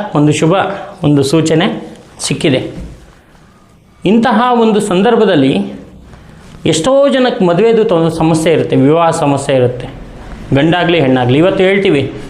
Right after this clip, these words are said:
"ಹೆಣ್ಣುಗಳೇ ಸಿಗ್ತಾಯಿಲ್ಲ" ಅಂತ, ಹೆಣ್ಣಿನ ಮನೆಯವರು ಹೇಳ್ತಾರೆ, "ಸರಿಯಾದ ಗಂಡುಗಳೇ ಸಿಗ್ತಾಯಿಲ್ಲ" ಅಂತ ಹೇಳ್ತಾರೆ. ಎರಡೂ ಕೂಡ ಕ-, ಕಂಪ್ಲೇಂಟ್ ಇದೆ. ಆದರೆ ಇದೆಲ್ಲ ಯಾಕಾಗುತ್ತೆ, ಏನಕ್ಕೆ ಅಂತಕ್ಕಂಥದ್ದಕ್ಕೆ ಬ-, ಬೇಕಾದಷ್ಟು ತೊಂದ್-, ಇದು ಇರುತ್ತೆ.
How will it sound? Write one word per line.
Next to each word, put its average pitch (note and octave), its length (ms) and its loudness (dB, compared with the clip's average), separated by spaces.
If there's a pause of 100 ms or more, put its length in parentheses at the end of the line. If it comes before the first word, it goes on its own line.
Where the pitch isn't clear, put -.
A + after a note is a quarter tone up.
(140)
"ಹೆಣ್ಣುಗಳೇ F#3 400 2
ಸಿಗ್ತಾಯಿಲ್ಲ" D3 440 0
ಅಂತ, A#2+ 200 -2 (680)
ಹೆಣ್ಣಿನ A3 320 2
ಮನೆಯವರು G#3 240 0
ಹೇಳ್ತಾರೆ, F#3+ 560 0
"ಸರಿಯಾದ F3+ 320 0
ಗಂಡುಗಳೇ F3+ 440 2
ಸಿಗ್ತಾಯಿಲ್ಲ" D3 420 0
ಅಂತ B2 140 -2
ಹೇಳ್ತಾರೆ. A#2 460 -2
ಎರಡೂ F#3 220 2
ಕೂಡ A#3 140 2 (140)
ಕ-, - 160 -2
ಕಂಪ್ಲೇಂಟ್ E3+ 360 0
ಇದೆ. A#2+ 260 -2 (800)
ಆದರೆ C4 540 0 (440)
ಇದೆಲ್ಲ A#3+ 280 2
ಯಾಕಾಗುತ್ತೆ, A3+ 920 0
ಏನಕ್ಕೆ A3 400 0
ಅಂತಕ್ಕಂಥದ್ದಕ್ಕೆ G#3 760 0
ಬ-, C3 400 -2
ಬೇಕಾದಷ್ಟು A3+ 720 0
ತೊಂದ್-, F#3+ 340 0
ಇದು F3+ 160 2
ಇರುತ್ತೆ. G3+ 500 -2